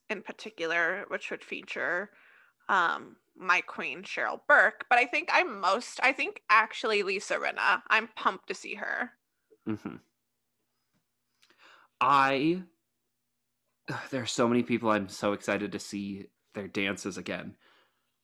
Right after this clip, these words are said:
Speaker 2: I know I am excited for Kenny Maynes. Uh, I am excited for Master P's for many reasons.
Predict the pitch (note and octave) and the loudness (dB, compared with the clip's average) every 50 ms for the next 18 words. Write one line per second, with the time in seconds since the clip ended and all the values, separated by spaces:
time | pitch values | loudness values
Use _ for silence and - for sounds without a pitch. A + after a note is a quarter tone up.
0 | _ _ _ - B2+ A#2 A2 A2 G#2+ G#2 G#2 A2 A2 A2 G#2+ G#2 G#2 - - - | _ _ _ 0 0 2 2 2 2 2 2 2 2 2 0 0 -2 -4 -4 -2
1 | G#2 G2 F#2+ G2 G2 F#2 - - - - - - G#2 G2+ F#2+ F#2+ F#2 F2+ F#2 F#2 | -2 -2 -2 -2 -6 -8 -8 -12 -12 -12 -8 -6 -6 -4 -4 -4 -6 -6 -8 -6
2 | F#2+ A2 B2 B2+ - - - - _ _ _ _ _ _ _ _ _ _ _ _ | -6 -8 -8 -8 -12 -18 -20 -20 _ _ _ _ _ _ _ _ _ _ _ _
3 | _ _ _ _ _ _ _ _ - A2+ G2 F#2 F2 - A2 G#2+ G#2 G2+ G2 F#2 | _ _ _ _ _ _ _ _ -6 -4 -4 -4 -2 -2 0 0 0 0 -2 -6
4 | - - - G#2 G2 F#2+ G2 F#2+ - - G2+ F#2+ F#2 F#2 F#2 - - F2 F2 - | -8 -4 0 0 0 0 -2 -4 -4 -4 -2 0 0 -2 -2 -6 -10 -12 -12 -10
5 | - - A#2 G#2 G2+ G#2+ A2+ B2 A#2+ - - - - - _ - - G#2+ F#2+ F#2+ | -4 -2 -2 0 0 0 0 -2 -4 -8 -10 -12 -16 -18 _ -4 0 0 0 0
6 | F#2 - _ - G2+ G#2 G#2 A2 A2+ A2+ A2 G#2+ G2+ F#2 G#2 G#2 G#2 - - G#2+ | -2 -6 _ -2 0 2 4 4 4 4 4 2 0 0 -2 -4 -2 -2 -2 0
7 | A2 B2 C3+ - - | 0 0 -2 -4 -10